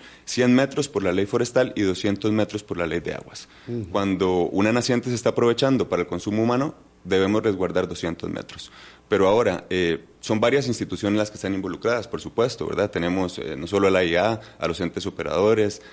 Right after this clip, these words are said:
Speaker 1: al sinac, a la Dirección de Aguas, ¿verdad? De minae, eh, y también incluso al mag.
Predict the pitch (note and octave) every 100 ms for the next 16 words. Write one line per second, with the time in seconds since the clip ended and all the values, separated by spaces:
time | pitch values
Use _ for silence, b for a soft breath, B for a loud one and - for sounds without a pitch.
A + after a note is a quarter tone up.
0 | B B F2+ - F2 G2 G#2+ - E2+ E2
1 | D#2+ D#2+ - F#2 E2+ D#2+ G#2+ A2 G#2+ E2+
2 | - F2 F2 D#2+ D2+ E2+ G2 A2+ B B
3 | B F2+ F2+ F2+ E2+ F2 F#2+ G#2 G#2 A2+
4 | G#2+ A#2 B2